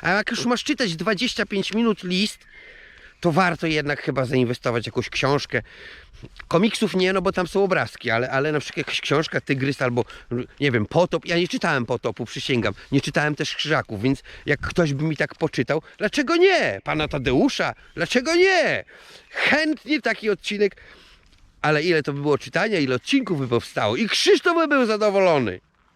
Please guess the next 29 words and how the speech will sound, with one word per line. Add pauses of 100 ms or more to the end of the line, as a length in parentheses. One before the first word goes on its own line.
Mógłby
komentować. (220)
I
już
jest
pomysł.
I
mógłby
po-,
komentować
te
sytuacje
z
książki
brane. (480)
Z
książki. (580)
A
mało
w
Polsce
ludzi
książki
czyta, (240)
więc
warto
się
w (100)
to,